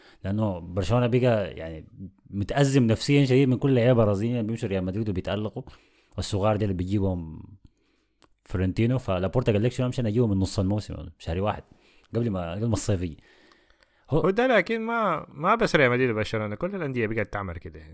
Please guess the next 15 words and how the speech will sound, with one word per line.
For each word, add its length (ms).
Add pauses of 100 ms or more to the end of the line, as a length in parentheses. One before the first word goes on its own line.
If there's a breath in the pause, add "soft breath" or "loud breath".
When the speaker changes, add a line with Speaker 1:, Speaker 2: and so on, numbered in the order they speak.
(100)
Speaker 2:
أنت 160
لا 100
تشتري 380
لاعب 320
بمية 540
وخمسين 420
مليون، 380
ممكن 260
تجيب 260
لك 160
واحد 220
من 100
البرازيل 460
يطلع 260
لك 180